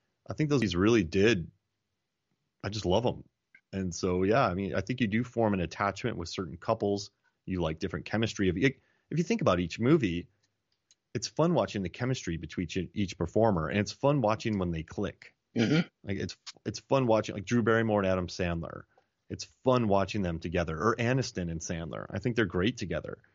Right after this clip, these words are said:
Speaker 1: Like, I, I love it when, when couples click on screen and you can just feel it. And, oh, wait, wait, wait, wait, wait, wait, wait. I forgot one movie. So I'm gonna put my number two as My Best Friend's Wedding.
Speaker 2: Ooh.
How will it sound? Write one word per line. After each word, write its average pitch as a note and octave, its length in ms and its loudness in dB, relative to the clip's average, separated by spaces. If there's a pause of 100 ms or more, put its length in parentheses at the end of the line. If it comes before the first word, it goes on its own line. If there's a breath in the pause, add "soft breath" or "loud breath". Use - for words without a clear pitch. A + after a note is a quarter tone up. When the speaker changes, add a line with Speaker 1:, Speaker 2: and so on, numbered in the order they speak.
(240)
Speaker 1:
Like, G2+ 100 0
I, G#2 100 0 (140)
I G#2+ 60 4
love G#2+ 260 4
it A2 80 2
when, G2+ 280 -2
when G2 180 -2
couples F#2 400 -4
click F#2 300 -4
on E2+ 180 -6
screen D2 460 -8
and D#2 100 -2
you E2+ 80 0
can F2+ 120 -2
just E2 240 -4 (240)
feel F2+ 240 4
it. - 200 -8
And, G#2+ 180 0 (420 soft breath)
oh, D#3+ 280 8
wait, C3 200 2
wait, A2+ 100 -2
wait, G2 120 -4
wait, F#2 120 -2
wait, D#2 140 -4
wait, - 140 -12
wait. - 180 -16 (580)
I G#2+ 40 -4
forgot F2+ 380 0
one G#2+ 280 -2
movie. D#2+ 380 -4 (680)
So F#2 320 0 (280)
I'm G#2+ 100 2
gonna G#2+ 80 0
put A2+ 200 -2
my G#2 100 2
number G2+ 240 0
two A2+ 300 0
as A#2 120 2
My F#2 120 2
Best F2 260 0
Friend's E2 240 -4
Wedding. D2+ 400 -10 (1000)
Speaker 2:
Ooh. G2+ 460 4